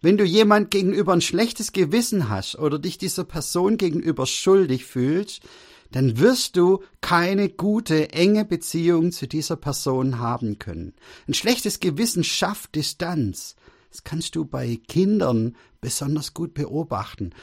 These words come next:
Wenn sie ihren Eltern gegenüber ein schlechtes Gewissen haben, weil sie zum Beispiel aus Versehen irgendwas kaputt gemacht haben oder weil sie sonst irgendwas ausgefressen haben,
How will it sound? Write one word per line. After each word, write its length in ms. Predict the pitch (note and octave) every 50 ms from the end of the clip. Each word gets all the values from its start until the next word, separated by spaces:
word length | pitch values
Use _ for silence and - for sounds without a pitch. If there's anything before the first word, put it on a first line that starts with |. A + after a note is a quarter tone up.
| - - - _
Wenn 220 | - A#2+ D3 F3 G3+
sie 140 | - - G#3
ihren 400 | F#3+ F3+ E3 D3 E3 E3+ - -
Eltern 480 | D#3+ F#3+ G#3 A#3 A3+ - G3 E3 D#3
gegenüber 580 | - D#3+ C3+ C3 C#3+ C#3+ - - E3+ - C3+ B2
ein 100 | A#2 A#2+
schlechtes 580 | - - - D3+ E3+ E3+ - - D3+ C#3 -
Gewissen 520 | - C#3+ B2 B2 F3 F3 - - D#3 D#3 C#3
haben, 400 | C3+ C3 B2+ B2 A#2 A2 G2 G2
weil 160 | G#2 G#2+ G2+
sie 240 | - - G#2 G2 G2+ - - _ _ _ _
zum 160 | - - -
Beispiel 320 | - E3 - - - C#3+
aus 200 | - - C#3 C#3
Versehen 420 | - - C#3 - D3 C#3+ C#3 C#3 -
irgendwas 380 | - D3+ D3 C#3 D3 C#3+ -
kaputt 540 | - - E3 - _ - G3+ G3+ - - _
gemacht 460 | - E3 D#3 D3+ C#3+ D3 - - -
haben 180 | D3+ C3+ A#2 A#2
oder 240 | A#2+ B2 B2 B2+ B2+
weil 160 | - E3+ -
sie 140 | - F3 E3+
sonst 380 | E3 - G#3 G#3 A3+ A3 -
irgendwas 580 | - - F#3+ G#3 G3 F#3+ E3+ D3+ D3+ D#3 - - - - - - -
ausgefressen 840 | - G3+ A3+ A3+ - - F3 D#3 - - B2+ B2+ B2 - D3 C3 A#2+
haben, 240 | C#3 C#3 D#3+ F3